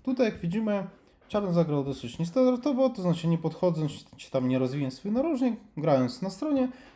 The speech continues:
Oczywiście to jest możliwy ruch, jest nieco stratny według A I, ale jak najbardziej można grać, e, jest dosyć grywalny. Tutaj widzimy Joseki, e,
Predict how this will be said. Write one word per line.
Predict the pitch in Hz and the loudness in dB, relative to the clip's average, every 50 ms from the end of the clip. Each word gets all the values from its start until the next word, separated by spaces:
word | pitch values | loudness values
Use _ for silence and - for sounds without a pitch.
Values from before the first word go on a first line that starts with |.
| _ _ | _ _
Oczywiście | 208 196 - - 208 233 233 233 - 202 | -4 -4 -2 -2 0 0 0 0 -4 -4
to | 180 - | -4 -2
jest | 170 170 - | -4 -2 -2
możliwy | 165 156 151 160 180 185 151 151 156 | -4 -4 -2 -2 -2 0 0 0 2
ruch, | 170 202 202 - - - | 2 0 0 -4 -6 -6
jest | 160 135 127 - - | -6 -6 -6 -6 -4
nieco | 196 208 214 214 214 - 180 170 | 0 0 0 0 0 -2 -4 -4
stratny | 170 - - 185 180 170 175 - 156 | -4 -2 0 0 0 0 0 -4 -4
według | 139 143 135 143 139 - 180 | -4 -4 -6 -6 -6 -6 -6
A | 185 208 226 208 190 | -4 -2 -2 -2 -2
I, | 185 185 - - - - _ _ _ _ _ | -4 -6 -12 -20 -20 -20 _ _ _ _ _
ale | 302 285 277 262 240 214 208 190 | 0 2 4 4 4 4 4 4
jak | 180 170 170 - | 2 2 0 0
najbardziej | - 131 135 147 151 139 123 120 | -2 -2 0 0 0 0 0 0
można | 120 117 117 113 113 110 110 110 110 110 | 0 0 -2 -2 -4 -4 -2 -2 -2 -2
grać, | 107 113 120 127 131 131 127 123 - - - - | -2 -2 -2 0 0 0 -2 -4 -8 -12 -6 -4
e, | 120 117 113 113 110 107 | -2 -2 0 0 -2 -2
jest | 107 113 135 131 117 113 | 0 0 0 -2 -2 -4
dosyć | 110 117 113 - 113 104 107 | -6 -6 -6 -6 -10 -12 -10
grywalny. | - - 101 - 85 78 80 87 95 | -10 -8 -6 -6 -6 -6 -8 -10 -12
Tutaj | - - 233 240 262 233 | -4 -2 0 2 2 0
widzimy | 196 196 180 180 196 180 175 151 131 | 0 -2 -2 -2 0 0 0 0 0
Joseki, | 131 - - 139 131 - - 240 294 415 - - - - - - - _ _ _ _ | -2 -4 -4 -6 -6 -2 -2 0 0 0 -4 -10 -20 -20 -20 -20 -20 _ _ _ _
e, | - 151 156 156 160 165 | 2 4 4 6 4 4